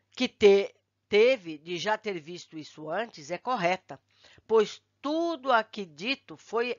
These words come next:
parar no Livro dos Espíritos, nas questões duzentos e trinta e quatro e duzentos e trinta e seis, que mencionamos atrás. E faço eu aqui, a leitora, uma, um, um, um, uma ideia pra vocês.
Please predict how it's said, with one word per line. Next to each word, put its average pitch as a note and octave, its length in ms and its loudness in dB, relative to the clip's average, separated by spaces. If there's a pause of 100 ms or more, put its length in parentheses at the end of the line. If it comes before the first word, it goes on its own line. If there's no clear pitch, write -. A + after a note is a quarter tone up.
(120)
parar F#3 480 4
no A3+ 160 -12
Livro F3 320 -12
dos E3 200 -16
Espíritos, A3+ 760 -12 (240)
nas A#3+ 200 -4
questões G#3 460 -6
duzentos E3+ 380 -10
e D#3+ 60 -12
trinta D#3+ 280 -16
e D#3 60 -14
quatro D#3+ 400 -8
e - 20 -14
duzentos F#3+ 400 -16
e G3 80 -16
trinta G#3 260 -14
e A3 80 -8
seis, F3+ 380 -16 (260)
que C4 120 -8
mencionamos G#3+ 680 2
atrás. G3 480 2
E F3+ 60 -8
faço C4 420 2
eu G#3 260 6
aqui, A#3 400 -4
a E3+ 60 0
leitora, F3 600 -2 (920)
uma, C4 380 -2
um, A#3+ 140 0
um, A#3 240 -8 (180)
um, G#3+ 300 -14
uma A#3 180 -6
ideia C4 340 2
pra F#3+ 140 -6
vocês. D3 560 -14